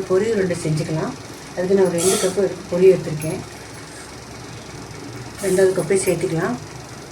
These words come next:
சேர்த்துட்டு கொஞ்ச நேரம் நல்லா பொரிய மொறு மொறுப்பா வர வரைக்கும் நம்ம வறுத்துக்கலாம். வறுத்து செய்யும்போது தான் கிறிஸ்பியா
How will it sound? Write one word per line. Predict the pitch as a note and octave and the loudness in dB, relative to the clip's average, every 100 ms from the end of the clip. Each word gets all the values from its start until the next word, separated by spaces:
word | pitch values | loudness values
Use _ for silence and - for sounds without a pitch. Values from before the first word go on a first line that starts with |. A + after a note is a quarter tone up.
| - - - - - - - - | -16 -16 -16 -16 -16 -12 -8 0
சேர்த்துட்டு | F#3 E3+ F3+ A3+ | 2 2 -2 0
கொஞ்ச | F#3 E3+ | 0 2
நேரம் | F#3 G3+ | 0 2
நல்லா | E3 F#3 - F3+ | 0 -2 -2 0
பொரிய | F#3 G3 B3+ - - - - - - - | 4 4 0 -6 -14 -14 -10 -8 -8 4
மொறு | F#3+ G3 | 6 8
மொறுப்பா | F#3 F3 G3+ F3+ | 6 4 2 2
வர | F3 E3 | 2 -2
வரைக்கும் | D#3+ G#3 | 0 0
நம்ம | F3 F#3+ D#3+ | 0 0 -2
வறுத்துக்கலாம். | D#3 F3+ D#3+ F#3 - - - - - - - - - - - - - - - - - F3+ | -2 -4 -2 -2 -6 -10 -14 -14 -12 -12 -14 -10 -8 -8 -12 -14 -14 -12 -12 -14 -10 -2
வறுத்து | F3+ F3+ - | 0 0 2
செய்யும்போது | G3+ G3 F#3 A3 | 6 8 6 2
தான் | F3+ | -4
கிறிஸ்பியா | D3+ - G3 | -4 2 4